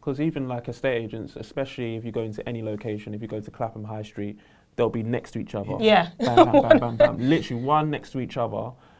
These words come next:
Speaker 1: But a commercial agent, you will have to find them. You have to Google and you'll be like, "Oh,
Speaker 2: Yeah.
Speaker 1: where are they?" And at some back street somewhere, and you, you can't find them.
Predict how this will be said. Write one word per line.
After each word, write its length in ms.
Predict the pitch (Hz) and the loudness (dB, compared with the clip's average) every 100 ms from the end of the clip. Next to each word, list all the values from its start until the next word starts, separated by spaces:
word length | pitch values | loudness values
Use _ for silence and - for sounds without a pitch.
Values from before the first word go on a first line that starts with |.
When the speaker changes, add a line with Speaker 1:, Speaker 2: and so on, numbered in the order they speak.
| _ _ - | _ _ 2
Speaker 1:
But 80 | 107 | 2
a 60 | |
commercial 420 | 104 131 135 123 110 | 4 2 0 2 0
agent, 280 | 107 107 | 0 -2
you 100 | 110 | -2
will 120 | 110 107 | -2 -2
have 320 | 101 107 - | 0 -2 -4
to 60 | 101 | -8
find 340 | - 104 101 | -4 -4 -4
them. 120 | 101 | -4
You 80 | 104 | -2
have 120 | 101 | -2
to 60 | - | -2
Google 440 | 104 147 143 139 | 4 6 6 4
and 80 | 131 | 2
you'll 60 | 110 | 2
be 40 | |
like, 120 | 113 - | 4 6
"Oh, 120 | 175 | 6
Speaker 2:
Yeah. 120 | - | 6
Speaker 1:
where 220 | 143 170 | 6 6
are 20 | 147 | 6
they?" 140 | 131 | 2
And 100 | 127 | 0
at 160 | 120 - | -2 -6
some 220 | - 123 107 | -12 -8 -2
back 220 | 104 - | -4 -4
street 280 | - 123 - | -6 -6 -4
somewhere, 380 | 120 120 120 | -6 -4 -4
and 100 | 117 | -4
you, 100 | 113 107 - | -8 -10 -8
you 60 | |
can't 220 | 143 220 - | -2 -2 0
find 220 | 180 160 | -2 -2
them. 180 | 98 | -4